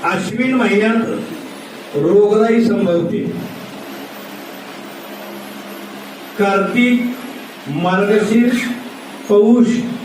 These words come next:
आणि माघ पाऊस पडून पीक चांगले येईल. फाल्गुन महिन्यात परिस्थिती फरक पडून बदल घडून येईल म्हणून सांगितलं.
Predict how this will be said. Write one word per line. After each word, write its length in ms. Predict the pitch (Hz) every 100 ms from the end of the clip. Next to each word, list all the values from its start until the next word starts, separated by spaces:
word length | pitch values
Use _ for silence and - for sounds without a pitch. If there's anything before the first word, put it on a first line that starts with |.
| -
आणि 180 | - 185
माघ 460 | 190 208 202 185 117 - - - - - - - - - - - -
पाऊस 380 | 202 226 - -
पडून 500 | 208 208 226 233 226
पीक 320 | 220 226 226
चांगले 500 | 202 196 185 185 196
येईल. 480 | 190 185 175 - - - - - - - - - - - - - - - - - - - - - - - - - - - - - - - - - - -
फाल्गुन 560 | - 180 208 214 247 254
महिन्यात 560 | 214 202 214 226 233 - - 185
परिस्थिती 480 | 196 190 208 208 214
फरक 380 | - 196 170
पडून 400 | 196 202 202 233 - - - - - - - - 135
बदल 300 | 175 185 185
घडून 280 | 165 151 151
येईल 180 | 143 139
म्हणून 180 | 135 120
सांगितलं. 380 | 120 113 107